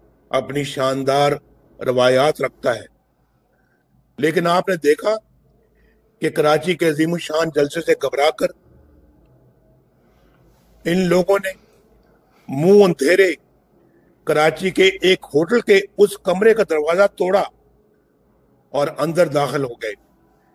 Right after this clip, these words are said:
जिसमें मरियम नवाज शरीफ और कैप्टन सफदर ठहरे हुए थे। क्या अब ये लोग इस पस्ती में गिर गए हैं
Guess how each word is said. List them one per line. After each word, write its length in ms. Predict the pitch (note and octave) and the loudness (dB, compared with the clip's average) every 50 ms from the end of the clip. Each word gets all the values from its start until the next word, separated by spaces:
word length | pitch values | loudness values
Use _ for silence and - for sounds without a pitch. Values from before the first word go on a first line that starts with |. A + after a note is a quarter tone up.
| _ _ _ _ _ - | _ _ _ _ _ -8
जिसमें 280 | B2+ D3+ D#3 D#3+ D#3+ D3+ | -8 -6 -4 -4 -4 -2
मरियम 340 | C#3+ C#3+ C#3+ D3+ D#3+ E3 D#3+ | -2 0 0 0 0 0 0
नवाज 420 | D#3+ D3 C#3+ D3 D3 D#3 D#3+ E3 | 0 2 2 4 4 4 4 4
शरीफ 580 | D#3+ - - - C#3+ D#3 E3+ F3+ F#3+ F3 - - - _ _ _ _ _ _ _ _ _ _ _ _ _ _ _ _ _ | 2 -2 -6 -6 -2 0 0 0 -2 -4 -10 -16 -20 _ _ _ _ _ _ _ _ _ _ _ _ _ _ _ _ _
और 140 | - C#3+ C#3+ C#3 C#3+ - | -2 0 0 -2 -2 -2
कैप्टन 320 | D#3 D3+ D3+ D#3 F3+ D#3 | -2 -2 -2 -2 -4 -6
सफदर 540 | D3 D3 - - D#3+ D3+ C#3+ D3 E3+ D#3 D3 - - _ _ _ _ _ _ _ _ _ _ _ | -6 -8 -6 -6 -6 -4 0 -2 -2 -2 -2 -6 -12 _ _ _ _ _ _ _ _ _ _ _
ठहरे 240 | - C#3 D3 D3+ D#3+ D#3+ | -2 0 2 2 2 2
हुए 220 | D3 C3+ B2+ A#2+ | 2 0 -2 -4
थे। 200 | - - - _ _ _ _ _ _ _ _ _ _ _ _ _ _ _ _ _ _ _ _ _ _ _ _ _ _ _ _ _ _ _ _ _ _ _ _ _ _ _ _ _ _ _ - | -4 -8 -16 _ _ _ _ _ _ _ _ _ _ _ _ _ _ _ _ _ _ _ _ _ _ _ _ _ _ _ _ _ _ _ _ _ _ _ _ _ _ _ _ _ _ _ -2
क्या 220 | - E3 F3 F#3 | 0 2 2 2
अब 220 | F#3 E3 D3 E3 E3 | 2 2 0 -2 0
ये 120 | F3 F3+ F3 | 0 -2 -2
लोग 340 | D#3+ E3 F3 F#3 F3+ - - _ _ _ _ _ _ _ _ _ _ _ _ _ _ _ _ _ _ _ _ _ _ _ _ _ _ _ _ _ _ _ _ _ _ _ _ _ - | 0 0 -2 -2 -2 -4 -10 _ _ _ _ _ _ _ _ _ _ _ _ _ _ _ _ _ _ _ _ _ _ _ _ _ _ _ _ _ _ _ _ _ _ _ _ _ 0
इस 240 | F#3 G#3+ G#3+ - - - - | 2 2 2 -2 -6 -4 -2
पस्ती 320 | E3 D3+ - - G#3+ G#3+ | -2 -2 -2 -4 -4 0
में 140 | G#3+ A3 G#3+ | 2 2 2
गिर 140 | F3 G3 G3 | 2 0 0
गए 200 | G3 G#3 G#3+ G#3+ | 2 0 0 0
हैं 140 | G3+ G3+ G#3 | -2 -4 -8